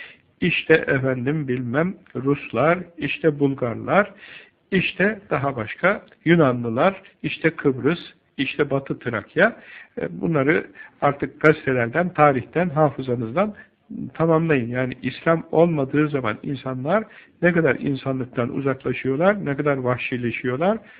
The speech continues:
ne kadar hunharlaşıyorlar. Benim dedelerim oraları fethettiği zaman,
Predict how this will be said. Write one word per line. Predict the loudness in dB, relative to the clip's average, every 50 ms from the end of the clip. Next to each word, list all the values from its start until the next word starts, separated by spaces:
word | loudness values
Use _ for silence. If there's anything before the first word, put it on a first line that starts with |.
| -20 -20 -20 _ 0
ne | 0 2 2
kadar | 2 2 4 4 4 2 0 -6 -18 _ _
hunharlaşıyorlar. | _ 0 0 2 4 4 4 4 4 2 0 0 0 -2 -2 0 0 -2 -4 -6 -10 -18 -20 -20 -20 _ _ _ 6
Benim | 6 6 6 4 4
dedelerim | 2 4 4 4 4 4 2 0 -2 -4 -8 -8 _
oraları | 2 4 6 6 4 2 0 -2
fethettiği | -2 0 -2 0 0 0 -2 -2 -4 -4 -2 0 0 0 0
zaman, | -2 -4 -4 0 2 2 2 2 0